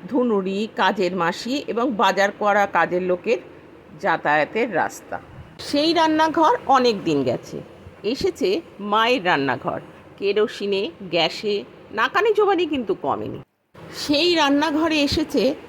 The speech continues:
আমার কিশোরীবেলার রান্না শেখা, বেগুন ভাজতে গিয়ে পুড়িয়ে ফেলা,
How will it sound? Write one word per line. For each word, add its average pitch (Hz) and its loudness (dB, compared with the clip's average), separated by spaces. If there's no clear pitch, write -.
আমার 240 2
কিশোরীবেলার 277 0
রান্না 214 0
শেখা, - -8
বেগুন 220 0
ভাজতে 226 -2
গিয়ে 247 -2
পুড়িয়ে 220 -2
ফেলা, 226 -4